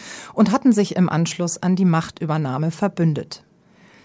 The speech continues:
Zweitausendeinundzwanzig führten sie gemeinsam auch einen Militärputsch gegen die zivile Regierung durch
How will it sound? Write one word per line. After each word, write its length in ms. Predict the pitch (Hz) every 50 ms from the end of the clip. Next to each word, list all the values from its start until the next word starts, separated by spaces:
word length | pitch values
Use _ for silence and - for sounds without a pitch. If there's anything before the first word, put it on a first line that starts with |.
| _ _ -
Zweitausendeinundzwanzig 1400 | - - 185 180 180 170 190 190 175 196 185 - 160 170 185 185 175 - - - 170 180 170 - 277 294 - -
führten 300 | - 226 226 226 226 202
sie 140 | - 202 180
gemeinsam 580 | 175 165 156 151 151 180 185 196 196 196 196
auch 220 | - 165 170 - -
einen 360 | - 160 170 170 175 170 165 -
Militärputsch 1040 | - 170 165 165 175 165 170 - - 190 185 190 180 - - - 175 165 - - -
gegen 300 | - 170 175 165 185 175
die 160 | 175 170 156
zivile 520 | - - - 151 147 165 175 175 170 175 165
Regierung 520 | 165 151 160 170 175 165 160 170 165 165
durch 340 | 165 170 190 226 220 -